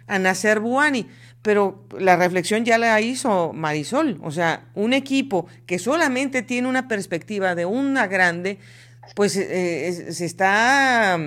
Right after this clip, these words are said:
está, mm, pues, no se puede dar el lujo de, de dejar a una de sus mejores contrataciones en los sprints, porque también, digo, Nasser Bouhanni también quiere ganar una, una etapa en el Tour de Francia, pero las perspectivas son de clasificación general y le dijeron a Nasser Bouhanni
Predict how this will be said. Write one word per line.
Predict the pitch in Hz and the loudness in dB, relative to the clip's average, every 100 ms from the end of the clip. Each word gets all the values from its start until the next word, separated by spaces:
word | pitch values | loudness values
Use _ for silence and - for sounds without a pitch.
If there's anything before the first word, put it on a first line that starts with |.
| - | -6
está, | 165 - 190 160 151 - | -8 -6 -4 -4 -6 -10
mm, | 160 151 147 135 | -10 -8 -8 -6
pues, | 156 | -6
no | 175 | -4
se | 220 | -4
puede | 240 254 | 2 6
dar | 233 226 | 8 6
el | 220 | 4
lujo | 240 277 | 0 0
de, | 196 | 0
de | - 165 165 | 0 -2 0
dejar | 165 190 | 2 0
a | 208 | 0
una | 226 240 | 0 -2
de | 208 | -4
sus | 190 | -4
mejores | 175 170 202 - | -4 -4 -4 -4
contrataciones | 214 185 170 165 190 208 202 - - - | -4 -2 -4 -4 -4 -4 -6 -12 -16 -6
en | 175 | -2
los | 170 170 | -2 -4
sprints, | 170 - 311 381 | -4 0 0 0
porque | 214 180 175 | -4 -4 -4
también, | 160 170 196 | -2 0 -2
digo, | 220 196 165 | -2 -4 -4
Nasser | 147 185 185 | -4 -4 -4
Bouhanni | 196 196 208 | -2 -2 -2
también | 214 185 180 | -2 -4 -4
quiere | 180 208 196 | -2 -2 0
ganar | 170 208 | -2 -4
una, | 233 180 151 - - 180 | -2 -2 -4 -10 -10 -2
una | 190 | 0
etapa | 175 180 170 180 | 2 2 2 0
en | 165 | -2
el | 147 | -4
Tour | 170 160 | -4 -4
de | 156 | -4
Francia, | - 185 175 180 - | -4 -4 -2 -6 0
pero | 277 285 302 294 - - - | 2 4 0 -4 -14 -16 -2
las | 180 180 | -2 0
perspectivas | 180 170 175 214 214 214 | -4 -2 -4 -2 -2 0
son | 233 233 | 0 -2
de | 214 | 0
clasificación | 214 190 196 190 190 185 226 | 0 0 0 -2 -2 -4 -4
general | 240 220 226 262 | -4 -2 -2 -2
y | 214 | -4
le | 202 | -2
dijeron | 190 196 226 240 | -2 -2 -2 -2
a | 220 | -4
Nasser | 190 226 220 | -4 -2 -2
Bouhanni | 220 226 226 247 | -2 0 0 -4